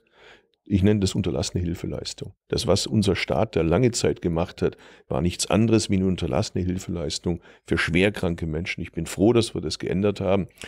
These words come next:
Auch das ist immer noch viel zu bürokratisch,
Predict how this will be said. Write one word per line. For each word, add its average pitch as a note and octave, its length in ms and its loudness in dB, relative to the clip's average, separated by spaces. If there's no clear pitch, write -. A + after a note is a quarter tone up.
Auch - 160 -6
das - 260 2
ist F#2 140 2
immer F#2 200 0
noch E2 120 -2
viel - 260 -6
zu - 140 -6
bürokratisch, D#2+ 920 -2